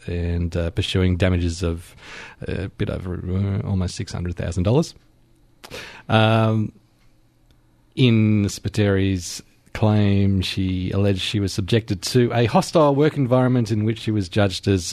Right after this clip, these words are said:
unable to engage in serious journalism on the basis of her sex, and other female journalists were discussed as sex objects. Uh, so I don't know on, on what grounds, but Channel nine are, are seeking to just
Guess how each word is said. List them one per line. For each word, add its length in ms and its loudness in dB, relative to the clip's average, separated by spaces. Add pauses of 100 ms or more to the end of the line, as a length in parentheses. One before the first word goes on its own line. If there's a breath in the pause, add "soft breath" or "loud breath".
(120)
unable 680 2
to 140 -2
engage 420 2
in 140 2
serious 360 0
journalism 440 2
on 120 4
the 60 2
basis 320 -2
of 120 0
her 80 -2
sex, 460 -4 (480 loud breath)
and 100 0
other 160 -2
female 320 -2
journalists 420 -2
were 80 -4
discussed 480 -6
as 360 -6
sex 500 -6 (100)
objects. 640 -4 (540 loud breath)
Uh, 260 -4
so 720 -4
I 140 0
don't 140 4
know 160 -2
on, 260 -2
on 180 0
what 160 -4
grounds, 440 -2
but 100 -6
Channel 220 -2
nine 240 0
are, 340 -4
are 60 -4
seeking 440 -6
to 220 -8
just 260 -10